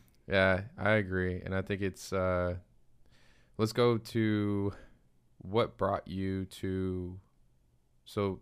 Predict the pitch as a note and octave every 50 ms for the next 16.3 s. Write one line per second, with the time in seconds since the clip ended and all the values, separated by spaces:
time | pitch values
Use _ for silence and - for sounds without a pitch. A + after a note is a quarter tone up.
0 | - - G#2+ G#2 G#2+ G#2+ - - - - - G2+ G#2+ G#2 - G#2+ G#2 G#2 G#2+ G#2+
1 | G2+ F#2+ F2 E2+ F2 F#2+ - - _ _ _ _ _ _ _ _ _ - F#2 F#2
2 | F#2+ F#2 - - _ _ _ _ _ _ _ _ _ - _ _ _ _ - F#2
3 | F2+ F2 F2 - G#2+ F#2 F2+ F2 - - - - G#2 G2+ F#2+ - - - G#2 G2+
4 | F#2 - - _ _ _ _ _ _ _ _ _ _ _ _ _ _ _ - -
5 | - - - G2 F#2 - - - - - C3+ D3 C#3+ - A2+ G#2 G2+ G2 F#2+ G2
6 | G2+ G2+ G2 F#2+ F#2 - - _ _ _ _ _ _ - - - - B2+ A#2 A#2+
7 | G#2 - G#2 G2 F#2+ F#2+ F#2+ F#2+ F2+ F2+ G2+ G2+ G2 F#2+ F#2 F#2 F#2 F#2 - -
8 | F#2 F2+ F2+ F2 - F2+ F#2 F2+ F2 - - - G#2+ F#2+ F2 E2+ - - F2+ E2+
9 | E2 F2 F2+ - _ - - - _ - A#2+ F2 E2+ E2+ E2+ F2 - - F#2+ F#2+
10 | F#2 F2+ F2+ F2 E2+ - - - G2 F#2+ F#2 - F#2 - F#2+ F2+ F2+ F2+ F2 F2+
11 | F2 - F2+ E2+ F2 E2+ E2+ E2+ E2+ - - _ _ _ - - - - - -
12 | - - - - - _ - - - _ _ _ - A#2 C3 B2 G2+ A#2 A2 G#2+
13 | G#2 A2 A2 A2 G#2+ G2 F#2+ F#2 G2 G2 G2 G2+ G#2 G2 - - G#2+ G2 - -
14 | G#2 G2 F#2+ - G2 F#2 G2+ G#2 G2+ G2+ G#2 G#2 G#2 G2 - - G2+ G2+ G2 -
15 | - G2+ G2 F#2+ F#2+ G2+ G2 F#2 - F#2 F#2 F2+ G#2 G2+ G2 G2 F#2+ - - G#2
16 | G2+ G2 G2 F#2+ F#2+